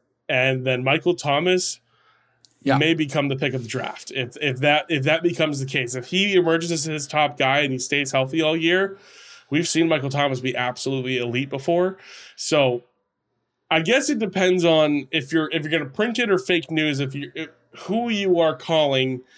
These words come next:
Speaker 1: your shot on as the Saints' top pass catcher this year.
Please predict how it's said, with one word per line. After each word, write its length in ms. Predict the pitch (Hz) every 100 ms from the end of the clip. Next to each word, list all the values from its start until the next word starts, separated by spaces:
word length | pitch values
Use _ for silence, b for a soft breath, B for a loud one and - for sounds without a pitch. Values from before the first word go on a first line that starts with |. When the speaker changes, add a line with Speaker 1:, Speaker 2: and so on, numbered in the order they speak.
| b b
Speaker 1:
your 220 | 147 143
shot 360 | 131 - 139 135
on 280 | 120 120 117
as 360 | 135 139 135 123
the 340 | 127 123 120 117 b b b b b
Saints' 500 | - 160 156 139 -
top 320 | 143 127 127
pass 300 | 127 110 -
catcher 280 | - - 113
this 280 | - -
year. 220 | - -